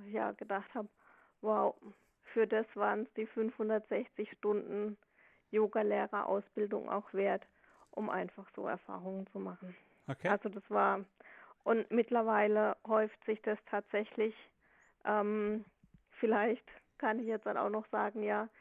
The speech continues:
Speaker 1: ich sitz grad im Moment noch in Quarantäne
Speaker 2: <laughs>
Speaker 1: seit zehn Tagen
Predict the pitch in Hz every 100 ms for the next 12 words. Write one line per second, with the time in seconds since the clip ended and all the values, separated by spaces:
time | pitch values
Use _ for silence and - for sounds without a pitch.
0 | - - - - 269 - 233 220 233 220
1 | 233 - 226 226 - 220 220 226 240 233
2 | 247 - - _ _ _ _ _ _ -
3 | _ _ _ - - - - - - 214
4 | 226 - 233 269 - - 247 - 294